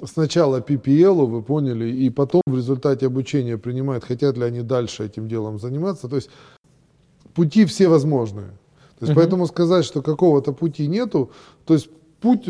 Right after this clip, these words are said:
Speaker 1: он, а, они, они, нет одного правильного пути. То есть я не скажу, то есть я, с одной стороны, вроде абсолютно логично щ-, считается путь, что прийти, познакомился, посмотрел, понравился, потом пошел, отучился,
Speaker 2: Ну,
Speaker 1: потом
Speaker 2: просто
Speaker 1: купил
Speaker 2: потратить
Speaker 1: самолет.
Speaker 2: там сто тысяч долларов, не попробовав?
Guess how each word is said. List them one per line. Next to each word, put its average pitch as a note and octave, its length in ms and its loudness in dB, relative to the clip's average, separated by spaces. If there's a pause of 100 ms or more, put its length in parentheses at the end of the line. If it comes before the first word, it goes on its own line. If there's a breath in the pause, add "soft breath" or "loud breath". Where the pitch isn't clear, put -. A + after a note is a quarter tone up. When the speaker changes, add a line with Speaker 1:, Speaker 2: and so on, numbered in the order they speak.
Speaker 1:
он, E3 320 4
а, E3 240 -2
они, F3 240 -2
они, D#3+ 360 -2
нет G3+ 260 2
одного D#3+ 380 2
правильного C3+ 600 0
пути. A2 300 -12
То G#2+ 120 -18
есть - 120 -14
я F3+ 80 2
не G3 120 0
скажу, C#3 300 -2
то A2 80 -10
есть G#2 100 -10
я, E3 120 0
с C3 80 -6
одной E3 200 -2
стороны, D#3 280 -4
вроде D3 200 0
абсолютно C#3+ 460 0
логично B2+ 640 -2
щ-, C#3 200 -8
считается C3+ 540 -4
путь, B2 180 -8
что - 160 -10
прийти, C#3+ 420 -4
познакомился, C#3+ 920 0 (300)
посмотрел, C3+ 540 -2
понравился, C3+ 680 -2
потом A#2 420 -6
пошел, A#2+ 460 -4
отучился, D#3 520 -4
Speaker 2:
Ну, C#3+ 60 -8 (720 loud breath)
Speaker 1:
потом F3 160 4
Speaker 2:
просто F3 280 4
Speaker 1:
купил F3 160 6
Speaker 2:
потратить F3 240 4
Speaker 1:
самолет. G3+ 220 6
Speaker 2:
там D3+ 160 4
сто - 240 2
тысяч D#3+ 240 -2
долларов, D3+ 440 2
не D3 120 -2
попробовав? C#3 720 -4